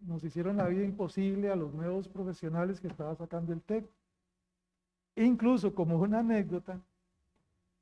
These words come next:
eh, nos confundían a propósito, directa o indirectamente, porque en esa época, recuerden, estaba el famoso G W Villalobos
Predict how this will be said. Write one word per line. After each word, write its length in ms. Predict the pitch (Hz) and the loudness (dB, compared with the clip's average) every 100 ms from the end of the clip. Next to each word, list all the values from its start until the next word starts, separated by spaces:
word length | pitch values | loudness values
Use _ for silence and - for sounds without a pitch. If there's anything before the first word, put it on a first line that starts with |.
| _ _ - | _ _ -12
eh, 400 | 202 165 156 143 139 _ _ _ _ _ _ _ _ - | -8 -6 -6 -8 -12 _ _ _ _ _ _ _ _ 0
nos 240 | 190 190 | 4 4
confundían 920 | 196 202 160 170 170 185 240 269 269 277 - _ _ _ - | 4 4 4 2 4 6 6 6 4 -2 -12 _ _ _ -4
a 140 | 180 | -2
propósito, 760 | - 160 - 226 233 185 175 147 | 0 -4 2 2 4 0 -2 -4
directa 520 | 139 165 208 233 190 - | 0 4 4 4 -2 -2
o 100 | 180 | 0
indirectamente, 840 | 170 160 175 175 233 220 202 196 | 0 0 -2 -2 0 4 2 0
porque 240 | 208 170 160 | -4 -4 -4
en 80 | 160 | -2
esa 260 | 175 208 | 0 2
época, 320 | 190 196 208 175 | 2 -2 -4 -4
recuerden, 600 | 151 175 180 208 208 - _ _ _ _ | -2 0 2 2 -2 -6 _ _ _ _
estaba 380 | 196 175 180 185 | -2 0 0 2
el 80 | 220 | 2
famoso 520 | 208 175 190 196 208 | 2 2 0 0 -2
G 180 | - 214 | 2 6
W 440 | 220 208 180 214 | 6 6 4 2
Villalobos 680 | 220 185 180 240 196 135 - | 2 0 2 2 0 -6 -16